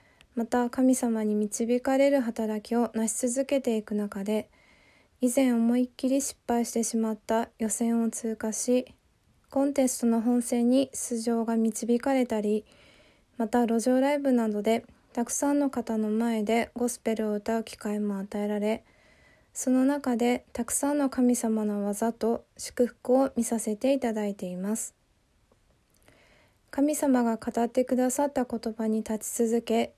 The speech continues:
従い続けていく中で、今では人前で歌う時も、以前のようにものすごく緊張してしまうということもなくなり、神様が緊張や恐れからの解放を与えてくださったことを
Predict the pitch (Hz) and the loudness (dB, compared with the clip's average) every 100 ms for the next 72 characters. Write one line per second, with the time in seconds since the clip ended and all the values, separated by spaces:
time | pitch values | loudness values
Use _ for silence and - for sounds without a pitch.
0 | - - 240 233 247 247 254 262 269 285 | -12 -4 -2 0 0 0 -2 0 -2 0
1 | 254 226 214 208 208 196 214 220 - _ | 0 0 -2 -4 -4 -2 -2 -2 -6 _
2 | _ _ _ _ _ - 269 285 247 226 | _ _ _ _ _ 0 2 4 4 2
3 | 240 - - - 247 254 262 254 254 247 | 0 -2 -8 0 4 4 6 4 2 2
4 | 269 269 247 - 220 233 247 - - _ | 0 2 -2 0 2 2 0 -6 -20 _
5 | _ 247 254 285 269 240 220 214 208 226 | _ 0 2 4 4 4 2 2 2 2
6 | 220 220 240 247 262 285 285 262 - 233 | 2 2 2 2 2 0 0 0 2 2
7 | 226 233 - 233 - 233 247 247 240 220 | 2 0 0 -2 0 2 4 2 0 -6
8 | - 208 202 214 233 214 208 208 202 214 | -6 -6 -2 0 2 0 -2 -4 0 0
9 | 233 - _ _ _ _ _ _ _ 262 | -2 -6 _ _ _ _ _ _ _ 2
10 | 277 262 240 226 220 254 254 - - - | 2 4 2 2 2 0 0 -8 -4 2
11 | 240 233 240 233 240 269 - _ 208 - | 2 2 0 2 2 2 -4 _ -4 2
12 | 262 277 262 233 220 220 226 220 220 214 | 2 4 2 2 0 -2 -2 0 -2 -2
13 | 214 214 220 220 214 214 220 247 247 240 | -2 -2 -2 -2 -2 -2 -2 -2 -2 -4
14 | 214 208 208 208 226 262 | -6 -8 -6 -2 0 0